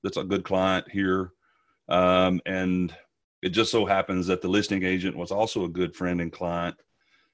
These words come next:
And so I was heb-, able to kinda get in this, you know, um, some inside information, not, not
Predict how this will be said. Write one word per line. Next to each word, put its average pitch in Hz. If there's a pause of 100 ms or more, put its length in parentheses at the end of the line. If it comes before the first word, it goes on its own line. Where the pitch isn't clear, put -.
(140)
And 92
so 107
I 107
was 107
heb-, 117
able 107
to 95
kinda 104
get 101
in 101
this, 95
you 104
know, 87 (1500)
um, 87
some -
inside 98
information, 98
not, -
not 139